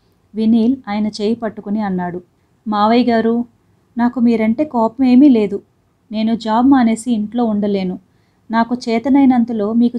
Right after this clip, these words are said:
చేసి పెడతాను. పని మనిషికి ఇంకాస్త జీతం పెంచి ఇంట్లో ఉండమంటాను, అంతేగాని ఆయన అలా మాట్లాడితే నాకు కష్టంగా ఉంది, హరిత మామగారితో అంది. ఆ అమ్మాయి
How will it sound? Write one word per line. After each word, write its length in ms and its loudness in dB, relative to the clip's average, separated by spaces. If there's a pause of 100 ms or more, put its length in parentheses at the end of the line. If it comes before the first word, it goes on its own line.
(120)
చేసి 240 -4
పెడతాను. 460 -8 (560)
పని 160 2
మనిషికి 640 2
ఇంకాస్త 500 -2
జీతం 420 0
పెంచి 520 -2 (320)
ఇంట్లో 280 2
ఉండమంటాను, 800 -2
అంతేగాని 880 0
ఆయన 220 0
అలా 180 -2
మాట్లాడితే 640 -2
నాకు 320 -6
కష్టంగా 460 -4
ఉంది, 300 -6 (520)
హరిత 240 -6
మామగారితో 640 -4
అంది. 320 -8 (680)
ఆ 60 -4
అమ్మాయి 400 2